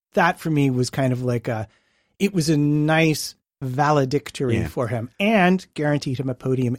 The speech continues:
Speaker 1: in this season, which makes it how many in a row?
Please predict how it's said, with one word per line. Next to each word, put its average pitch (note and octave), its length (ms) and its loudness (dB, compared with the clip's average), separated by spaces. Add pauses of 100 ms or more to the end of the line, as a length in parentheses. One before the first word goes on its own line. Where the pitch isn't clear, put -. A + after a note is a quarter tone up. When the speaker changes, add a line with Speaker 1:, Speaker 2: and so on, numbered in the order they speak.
Speaker 1:
in C#3 200 0
this B2 180 0
season, G3 460 -2
which B2 240 -10
makes C3+ 260 -6
it B2+ 160 -2 (760)
how - 180 -4
many E3 200 0
in F#3+ 80 0
a G#3+ 40 0
row? B3+ 280 -4